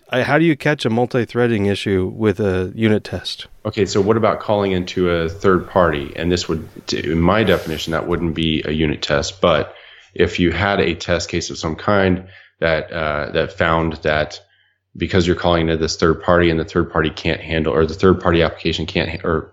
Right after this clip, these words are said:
Speaker 2: library can't handle whatever it is you're throwing at it. I mean, that would be, I've spent tons of time trying to figure out a problem that ended up being a one method or, and a call to someone else who didn't, uh, handle things the way that I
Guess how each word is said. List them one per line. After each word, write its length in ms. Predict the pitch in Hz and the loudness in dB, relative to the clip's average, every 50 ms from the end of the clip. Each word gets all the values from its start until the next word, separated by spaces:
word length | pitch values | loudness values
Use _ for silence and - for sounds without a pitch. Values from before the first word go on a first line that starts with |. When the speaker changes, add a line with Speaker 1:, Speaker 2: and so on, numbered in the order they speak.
| - - | -8 -2
Speaker 2:
library 380 | 85 87 87 82 82 82 78 | 0 2 2 4 4 2 2
can't 280 | 76 - - 90 80 - | 0 0 -2 -2 -2 -2
handle 400 | 85 87 85 82 78 78 76 73 | -2 -2 -2 0 0 -2 -2 -2
whatever 400 | 71 82 85 80 80 78 80 78 | 0 0 2 2 2 2 0 0
it 40 | 78 | 0
is 120 | 73 - | -2 -2
you're 80 | 69 67 | -4 -4
throwing 300 | - 80 76 76 73 67 | -2 0 0 0 0 -2
at 160 | 67 - - | -6 -6 -6
it. 100 | - - - - - - - - - - - - | -8 -10 -14 -18 -20 -20 -20 -20 -20 -16 -10 -4
I 20 | - | 0
mean, 180 | 80 80 78 76 | 2 2 2 2
that 160 | 92 95 - | 2 2 2
would 120 | - 87 | 0 0
be, 160 | 78 87 87 76 | 0 0 0 2
I've 160 | 90 98 - | 2 0 0
spent 480 | - - - 98 85 - - _ _ | -2 -2 -2 -2 -2 -2 -8 _ _
tons 300 | - - 101 104 123 120 | -8 -2 0 0 0 0
of 80 | 95 - | -2 -6
time 480 | - - 80 76 73 71 71 73 71 - | -8 -8 -8 -6 -6 -8 -8 -10 -12 -12
trying 280 | - - 90 85 85 82 | -8 -2 -2 -2 -2 -2
to 40 | |
figure 300 | 78 - - 87 78 82 | -4 -6 -6 -4 -2 0
out 260 | 82 78 78 78 - - | 0 2 2 0 -2 -4
a 80 | 78 | -8
problem 540 | - - - 92 90 92 95 85 80 76 76 | -10 -4 -2 2 2 2 2 0 -2 -4 -6
that 160 | 76 76 - | -6 -6 -6
ended 240 | - 87 87 82 82 | -4 -2 -2 0 0
up 160 | 85 78 - | -2 -2 -2
being 240 | 90 85 82 78 78 | -2 -2 -2 -2 -4
a 80 | 78 76 | -6 -4
one 320 | 76 82 90 92 92 87 | -2 2 2 4 4 6
method 400 | 90 90 90 90 - 76 69 69 | 4 4 2 2 -2 -6 -6 -6
or, 120 | 73 71 | -6 -8
and 220 | 73 - - 80 80 | -8 -8 -8 -8 -8
a 40 | 76 | -8
call 380 | - - 87 87 87 82 78 | -6 0 2 2 2 2 0
to 340 | 76 - - 80 78 76 - - - - - - - _ | -2 -4 -4 -4 -4 -4 -6 -10 -16 -20 -20 -20 -18 _
someone 320 | - - - 95 90 85 87 | -6 -2 0 2 2 2 2
else 240 | 90 87 - - | 2 0 0 -2
who 200 | - - 80 80 | -6 -4 -4 -4
didn't, 340 | 78 78 85 80 78 - - - _ _ _ - | -2 -2 -2 -2 -2 -4 -8 -10 _ _ _ -12
uh, 360 | - 73 78 76 73 71 - - | -6 -4 -2 0 0 -2 -2 -6
handle 400 | - - - 98 92 87 85 - | -6 -2 0 2 4 4 2 2
things 300 | - 85 80 80 73 - | 0 -2 -4 -4 -4 -8
the 60 | 80 | -8
way 140 | 76 78 78 | -6 -6 -4
that 100 | 78 71 | -2 -2
I 120 | 73 71 | -2 -2